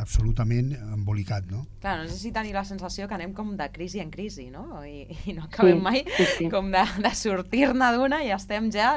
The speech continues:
Speaker 2: i s'acumulen totes aquestes crisis que, que estem patint ara mateix.
Speaker 3: Mhm.
Speaker 2: Maria del Mar, que
Speaker 3: Pues
Speaker 2: t'ha tallat
Speaker 3: jo,
Speaker 2: abans.
Speaker 3: a, a mi m'agradaria dir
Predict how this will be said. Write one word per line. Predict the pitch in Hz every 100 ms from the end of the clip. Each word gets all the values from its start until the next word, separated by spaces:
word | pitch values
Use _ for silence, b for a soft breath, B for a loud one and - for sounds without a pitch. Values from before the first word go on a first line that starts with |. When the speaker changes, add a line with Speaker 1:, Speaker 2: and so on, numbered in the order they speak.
| 220
Speaker 2:
i | 208
s'acumulen | 202 220 190 190 196 247 254 262 B B
totes | - 220 220 226
aquestes | 196 202 - 202 -
crisis | 196 196 202 247 240
que, | 196 160 156 151
que |
estem | 151 180 170
patint | 160 165 151
ara | 147
mateix. | 139 139 247 - - - - - - - - - - -
Speaker 3:
Mhm. | 190 175 180 208 214 - - - -
Speaker 2:
Maria | 180 180
del | 185
Mar, | 202
que | 196
Speaker 3:
Pues | 175
Speaker 2:
t'ha | 208
tallat | 208 226
Speaker 3:
jo, |
Speaker 2:
abans. | 233 151 147 - -
Speaker 3:
a, | - 196 - -
a |
mi | 196 226
m'agradaria | 247 240 220 202 202 202
dir | 180 196 190 185